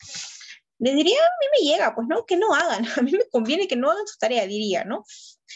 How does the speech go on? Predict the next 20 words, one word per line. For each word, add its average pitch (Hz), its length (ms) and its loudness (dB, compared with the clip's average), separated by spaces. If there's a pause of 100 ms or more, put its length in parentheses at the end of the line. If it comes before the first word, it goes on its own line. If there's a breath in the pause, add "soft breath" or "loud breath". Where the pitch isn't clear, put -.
(400 loud breath)
Pero 226 260 0
no 247 120 2
es 339 180 -6
eso, 311 400 -6
pues, - 180 -16
porque - 300 -6
si - 260 -4
bien 254 180 -2
es 302 80 -2
cierto, 302 180 -10
si 233 100 -12
ustedes 269 320 0
no 247 160 -2
hacen, 262 240 -2
a 202 60 -4
mí 220 100 -2
me 233 120 2
dan 226 180 0
menos 233 240 -4
trabajo. - 340 -8